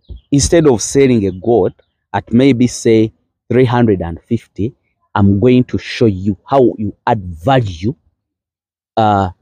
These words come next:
and you start making more money. You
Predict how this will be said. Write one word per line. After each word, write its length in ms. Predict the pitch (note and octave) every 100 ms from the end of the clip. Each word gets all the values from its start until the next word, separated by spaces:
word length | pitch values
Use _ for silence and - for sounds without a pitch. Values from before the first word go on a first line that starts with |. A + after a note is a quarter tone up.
| _ -
and 240 | A2 G#2
you 140 | G#2
start 680 | G#2+ - - C3+ B2+ - - _ _ _ -
making 640 | G#2 A#2 B2 - G#2 G2
more 140 | A2+ A#2
money. 440 | A2 A#2 G#2+ F#2 _ _ _ _ _ _ -
You 320 | A2 A#2+